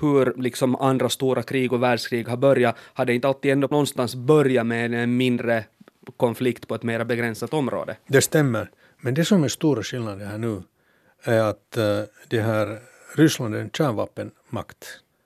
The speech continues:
Speaker 2: Och, eh, sen de här, de här bomberna föll ner i, i Nagasaki och, och Hiroshima, så har de inte använts.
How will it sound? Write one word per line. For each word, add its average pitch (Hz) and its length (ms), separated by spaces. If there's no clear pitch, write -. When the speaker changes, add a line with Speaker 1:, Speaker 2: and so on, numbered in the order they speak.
Speaker 2:
Och, - 420
eh, 107 220
sen 151 220
de 143 120
här, 120 240
de 117 180
här 120 80
bomberna 131 480
föll 123 180
ner 135 180
i, 117 300
i 120 60
Nagasaki 123 800
och, 117 260
och 113 160
Hiroshima, 120 520
så 113 100
har 107 160
de 107 100
inte 107 260
använts. 87 480